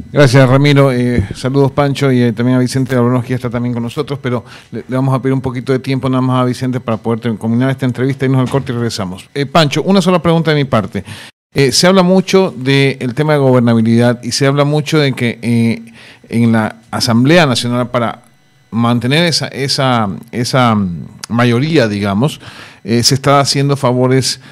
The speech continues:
eh, por parte del gobierno. ¿Es esto así? ¿No es así? Porque hay una declaración de algunos asambleístas que han dicho que efectivamente se están dando puestos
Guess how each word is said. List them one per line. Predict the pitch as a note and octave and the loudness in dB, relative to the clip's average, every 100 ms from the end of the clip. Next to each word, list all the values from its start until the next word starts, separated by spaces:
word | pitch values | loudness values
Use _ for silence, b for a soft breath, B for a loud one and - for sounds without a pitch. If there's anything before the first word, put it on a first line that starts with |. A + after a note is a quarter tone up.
| B B | B B
eh, | - | -12
por | G2+ A2+ | -6 -4
parte | A#2 A2+ | -2 2
del | A2+ | 2
gobierno. | A2+ G#2+ G#2 - | 4 2 0 -2
¿Es | C#3 C#3 | 0 2
esto | D#3 - | 0 2
así? | B2+ - E3+ A3+ - | 2 2 0 0 0
¿No | A#2 C3+ | 4 4
es | C3+ | 4
así? | B2+ - E3+ F3+ | 2 2 2 2
Porque | C3 C#3 | 0 2
hay | F3+ | 2
una | E3+ D3 | 2 2
declaración | A#2+ A2 A2 C#3 | 2 0 0 0
de | |
algunos | B2 C3 C3+ | 2 4 4
asambleístas | C#3 A2 A#2 A#2+ A2+ | 2 2 0 0 -2
que | |
han | A#2 | -2
dicho | A2+ - A2 B B B | 0 -2 -4 B B B
que | A2+ | -6
efectivamente | A2+ G#2+ C3+ C3 C3 C3 B2+ B2+ | -4 -2 2 2 4 2 0 -2
se | B2+ | -4
están | A2 A#2 | -6 -4
dando | B2 B2 | -2 -2
puestos | A#2+ C3 B2+ C3 C3 | -2 -2 -2 -4 -4